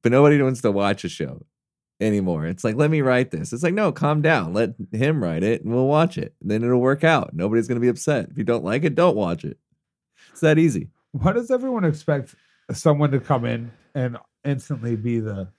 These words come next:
Speaker 2: you know, golden child? Like, yeah, I get it that C M Punk and Bryan Danielson kinda did it, but not everyone can do that, nor should everyone be able to do it.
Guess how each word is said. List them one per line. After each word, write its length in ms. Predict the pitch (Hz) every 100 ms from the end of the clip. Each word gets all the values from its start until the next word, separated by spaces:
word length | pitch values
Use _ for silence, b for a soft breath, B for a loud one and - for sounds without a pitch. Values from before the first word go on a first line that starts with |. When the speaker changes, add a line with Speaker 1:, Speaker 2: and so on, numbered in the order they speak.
| _
Speaker 2:
you 140 | - 131
know, 140 | 117
golden 360 | 107 110 104 95
child? 340 | 92 87 90 85
Like, 160 | 101 -
yeah, 280 | 165 196 196
I 100 | 151
get 240 | 113 123
it 120 | 123 104
that 120 | 98
C 120 | -
M 120 | 120
Punk 220 | 110 123 110
and 220 | 101 90
Bryan 300 | 110 110 104
Danielson 420 | 98 98 107 139
kinda 220 | 131 151 151
did 180 | 160
it, 160 | 160 151
but 200 | 107 95 _ _ _ _ _ _ _
not 320 | 156 156 202 -
everyone 420 | 135 147 143 127
can 140 | 113 107
do 140 | 151
that, 240 | 202 160 147
nor 220 | 165 180
should 360 | 156 - 180 180
everyone 460 | 123 131 120 117
be 160 | 107 113
able 160 | 104 101
to 80 | 107
do 240 | 131 226
it. 160 | -